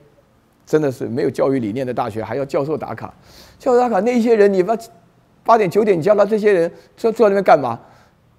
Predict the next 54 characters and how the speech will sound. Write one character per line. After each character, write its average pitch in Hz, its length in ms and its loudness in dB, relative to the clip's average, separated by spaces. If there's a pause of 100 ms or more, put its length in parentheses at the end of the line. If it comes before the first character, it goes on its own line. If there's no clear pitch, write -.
(560)
喝 233 200 0
茶 175 200 2
看 185 200 0
报， 170 400 0 (140)
说 208 160 0
喝 285 380 6
茶 190 280 2 (640)
影 165 320 0
响 170 180 2
这 160 120 -2
个 151 360 2
学 160 200 -4
生 180 160 -2
的 170 100 -2
观 170 220 0
瞻， 170 180 2 (380)
看 220 240 2
报 214 160 8
的 175 100 2
话 185 160 0
呢， 156 140 0
影 156 200 -2
响 165 160 -2
学 160 140 -2
校 180 100 2
给 170 140 -2
你 147 80 -4
的 139 420 -2 (300)
研 143 240 -2
究 180 140 2
时 135 160 -6
间。 139 200 -4 (480)
那 208 120 0
不 247 160 0
喝 247 120 6
茶 196 140 6
不 202 80 -4
看 196 180 4
报， 185 160 4
那 170 160 0
打 165 200 0
一 185 40 4
本 175 180 -2
大 170 200 2
书 175 160 -4
在 170 140 2
那 160 60 -2
边 165 100 -2
打 117 120 -4
瞌 180 160 -2
睡 170 160 -2
可 131 140 -4
以 123 100 -2
吧？ 98 160 -12